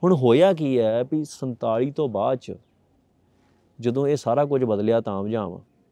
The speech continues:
ਇੱਥੇ ਉਹਨਾਂ ਨੇ ਜਾਤ ਨੂੰ ਅਫੀਸ਼ੀਅਲੀ ਪਛਾਣ ਲਿਆ, ਰੈਕੋਗਨਾਈਜ਼ ਕਰ ਲਿਆ ਵੀ ਇਹ ਜਾਤ ਹੈਗੀ ਆ। ਹੁਣ ਉਹਦੇ ਆਧਾਰ ਦੇ ਉੱਤੇ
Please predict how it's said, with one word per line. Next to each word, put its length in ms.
ਇੱਥੇ 760
ਉਹਨਾਂ 320
ਨੇ 200
ਜਾਤ 540
ਨੂੰ 360
ਅਫੀਸ਼ੀਅਲੀ 680
ਪਛਾਣ 400
ਲਿਆ, 220
ਰੈਕੋਗਨਾਈਜ਼ 520
ਕਰ 180
ਲਿਆ 180
ਵੀ 160
ਇਹ 80
ਜਾਤ 240
ਹੈਗੀ 380
ਆ। 60
ਹੁਣ 140
ਉਹਦੇ 260
ਆਧਾਰ 360
ਦੇ 100
ਉੱਤੇ 580